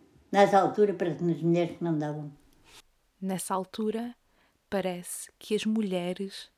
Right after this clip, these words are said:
Speaker 2: não davam. Maria de Lourdes Pintacilgo foi a primeira e única mulher primeira-ministra de Portugal entre julho de mil novecentos e setenta e nove e janeiro de mil novecentos e oitenta.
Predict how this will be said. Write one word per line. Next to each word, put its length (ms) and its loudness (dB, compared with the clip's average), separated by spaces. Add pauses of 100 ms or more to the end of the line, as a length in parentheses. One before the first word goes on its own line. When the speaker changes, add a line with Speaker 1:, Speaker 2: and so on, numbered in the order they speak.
(140)
Speaker 2:
não 280 -6
davam. 440 -12 (1200)
Maria 280 2
de 80 -8
Lourdes 300 -4
Pintacilgo 800 -2 (100)
foi 240 0
a 40 0
primeira 420 0
e 160 0
única 400 2
mulher 420 -4
primeira-ministra 920 -2
de 80 -12
Portugal 600 -6 (520)
entre 300 -4
julho 420 -2
de 140 -4
mil 140 2
novecentos 540 -4
e 60 -4
setenta 380 -6
e 80 -2
nove 300 -8 (440)
e 80 -2
janeiro 580 2
de 80 -2
mil 160 0
novecentos 480 -2
e 40 -2
oitenta. 520 -6